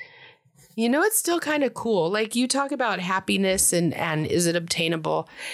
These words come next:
And, and I really think it's, it's all in how we do things,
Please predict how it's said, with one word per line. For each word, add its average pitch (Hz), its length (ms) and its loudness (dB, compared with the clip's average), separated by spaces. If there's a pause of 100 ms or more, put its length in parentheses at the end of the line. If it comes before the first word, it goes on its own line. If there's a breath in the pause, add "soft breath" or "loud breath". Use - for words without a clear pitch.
(320 loud breath)
And, 208 360 0
and 113 180 -2
I 294 200 0
really 214 540 0
think 180 360 -2
it's, 175 340 0
it's - 460 0 (180)
all 202 260 2
in 190 140 -2
how 175 300 0
we 190 340 2
do 175 320 2
things, 151 680 0